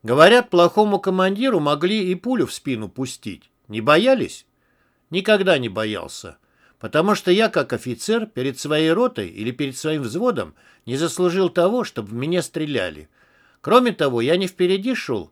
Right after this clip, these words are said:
а сзади солдат. Я могу его стрелять, а, но не он. Но представим себе, что я выскочил и кричу:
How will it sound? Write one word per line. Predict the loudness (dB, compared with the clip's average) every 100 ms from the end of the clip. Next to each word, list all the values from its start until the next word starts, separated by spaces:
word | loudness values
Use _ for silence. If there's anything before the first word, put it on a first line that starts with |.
| -10
а | -8
сзади | 0 0 0
солдат. | -4 -8 -8 -8 -10 -14 _ _ _ _ _ _
Я | 4 4
могу | 4 0 0
его | 0 0 -4
стрелять, | -6 -6 -4 -6 -10 _
а, | -12
но | -4 0
не | 0 0
он. | -2 -4 -12 _ _ _ _ _ _ _ _ _ _ _ _ _ _ _ -8
Но | -2
представим | 0 2 4 4 4
себе, | 0 -4 -4 -2 -2
что | -2 0
я | 0
выскочил | 2 2 2 -4 -2 -2
и | 0
кричу: | -4 -6 -6 -8 -8